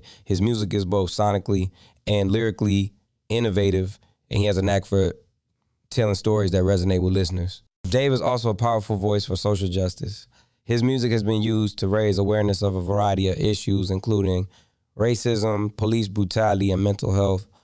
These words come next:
Dave is a true artist who is not afraid to speak his mind. His music is a powerful force for good in the world,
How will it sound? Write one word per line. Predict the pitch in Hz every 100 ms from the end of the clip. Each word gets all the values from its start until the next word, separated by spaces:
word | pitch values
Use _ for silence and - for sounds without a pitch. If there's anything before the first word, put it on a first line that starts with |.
| _ _ _ - 90
Dave | 127 147
is | 131
a | 110
true | - 143 135
artist | 127 117 113
who | 123
is | 110
not | 110 110
afraid | 104 110 104
to | 98
speak | - 104
his | 98
mind. | 98 92 90 98 _ _ _ _ _
His | - 117
music | 117 135 131 127
is | 113
a | 101
powerful | 117 110 101 98
force | 107 101
for | - 92
good | 85 101
in | 98
the | 95
world, | 92 95 92